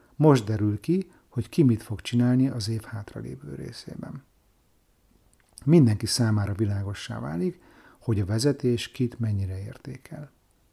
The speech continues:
Egy légy zümmögve az asztalra száll. A torkom kiszáradt, kortyolok egyet a papírpohárból. Körülnézek a tárgyalóban, mindenki maga elé mered,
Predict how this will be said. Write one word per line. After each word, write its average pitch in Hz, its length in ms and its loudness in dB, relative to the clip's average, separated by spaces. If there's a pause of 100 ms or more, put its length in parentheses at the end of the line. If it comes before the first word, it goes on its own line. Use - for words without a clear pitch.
(640)
Egy 120 200 0
légy 123 260 8
zümmögve 98 600 -2
az 92 120 -8
asztalra - 500 -12
száll. 143 420 -12 (840)
A - 80 -8
torkom 117 460 0
kiszáradt, 151 840 -2 (180)
kortyolok 113 540 -2
egyet 107 260 -8
a 110 40 -14
papírpohárból. 135 1000 -14 (1200)
Körülnézek 110 640 6
a 107 60 -6
tárgyalóban, 147 1000 -2 (460)
mindenki 120 520 4
maga 117 340 2
elé 98 240 -2
mered, 135 480 -4